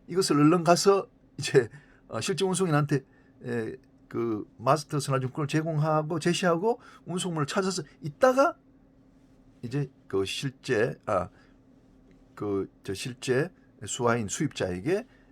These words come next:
에, 운송물을 넘겨, 어, 줘야 되는 거죠. 운송을 넘겨줄 때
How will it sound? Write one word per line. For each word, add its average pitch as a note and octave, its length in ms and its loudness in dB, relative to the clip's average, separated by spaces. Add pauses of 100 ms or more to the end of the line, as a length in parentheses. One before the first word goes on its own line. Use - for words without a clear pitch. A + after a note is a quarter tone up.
에, G2 60 -10
운송물을 A2+ 640 -4
넘겨, G#2+ 380 0
어, F2+ 320 -4
줘야 G2 200 -4
되는 E2 160 -12
거죠. E2 140 -16
운송을 E3 320 -4
넘겨줄 D3+ 380 -4
때 E3 160 -6